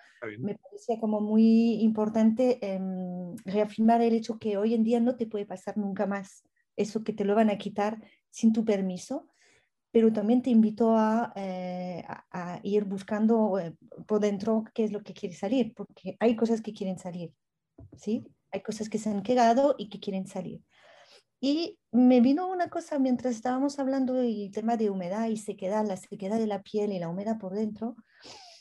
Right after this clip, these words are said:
Speaker 2: y esto del lago masculino y tal, y yo últimamente hice unos tratamientos de, em, bebidas con ortigas,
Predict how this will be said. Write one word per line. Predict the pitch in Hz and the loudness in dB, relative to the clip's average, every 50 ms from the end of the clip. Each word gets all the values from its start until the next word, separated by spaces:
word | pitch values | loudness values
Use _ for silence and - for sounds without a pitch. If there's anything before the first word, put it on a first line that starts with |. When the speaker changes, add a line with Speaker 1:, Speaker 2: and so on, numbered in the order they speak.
| _ _ _ _ | _ _ _ _
Speaker 2:
y | 220 214 214 208 208 208 196 - - | -2 0 0 4 4 4 4 4 2
esto | 202 196 - - 233 | 0 -2 -2 -2 0
del | 220 208 202 202 | 0 2 0 2
lago | 196 190 190 196 202 202 196 190 190 190 190 185 190 202 - - | 0 0 0 0 -2 -2 -2 -2 -2 -4 -4 -4 -4 -6 -8 -6
masculino | 190 185 190 - - - - 208 214 214 220 220 | -8 -8 -8 -10 -8 -6 -4 0 2 4 4 4
y | 220 | 2
tal, | 220 247 240 | 2 0 0
y | 240 233 | 2 2
yo | 233 240 | 2 2
últimamente | 247 233 233 - 254 254 254 247 262 262 277 | 2 0 -2 -2 -2 0 0 0 0 -2 -2
hice | 294 240 220 - - 254 | -4 -4 -6 -6 -6 -4
unos | 247 233 226 220 208 196 - | -2 0 0 0 -2 -4 -6
tratamientos | - 208 214 214 214 226 240 240 240 254 226 | -8 -8 -6 -2 0 0 0 0 0 0 0
de, | 220 214 214 214 214 - | 0 0 -2 -4 -6 -8
em, | - 190 185 180 180 180 180 180 180 180 180 175 180 - | -8 -8 -8 -8 -6 -6 -6 -6 -6 -6 -6 -8 -8 -8
bebidas | - 185 180 208 208 208 240 240 240 240 | -6 0 2 2 4 4 4 2 2 2
con | - - 208 196 | -2 -6 -4 -4
ortigas, | 190 185 - - 233 214 175 165 208 220 - - - | -4 -6 -4 -4 -2 -2 -2 -4 -6 -8 -10 -16 -20